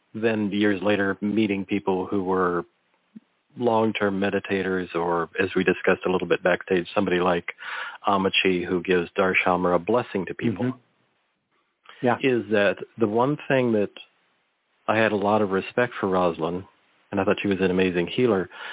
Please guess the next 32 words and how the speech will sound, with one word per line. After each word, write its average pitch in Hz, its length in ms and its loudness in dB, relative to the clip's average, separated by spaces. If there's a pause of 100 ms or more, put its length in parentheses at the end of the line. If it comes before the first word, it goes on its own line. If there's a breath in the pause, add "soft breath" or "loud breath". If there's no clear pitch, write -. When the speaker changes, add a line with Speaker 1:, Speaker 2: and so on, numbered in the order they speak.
(260 loud breath)
Speaker 1:
but 110 100 2 (160)
she 143 160 2
hadn't 131 320 0
gotten 95 300 -2
quite - 360 0
to 107 80 0
the 92 80 -4
point 98 400 0
of 92 400 2 (460)
just 104 360 -2
being 101 240 2
able 95 320 0 (160)
to 95 160 -2
do 98 260 0
it. 95 160 -2 (1300)
She, - 280 0 (160)
she 123 100 2
could - 180 -2
mass 123 280 2
it 147 80 2
all 143 180 4
up 131 100 -4
and 101 140 -8
she 107 120 -2
could 92 180 -6
heal 170 360 2
somebody. 92 400 0 (880 loud breath)
However, 110 640 2 (320)
the 107 80 4
part 117 380 0
that 101 180 0
I 92 140 -2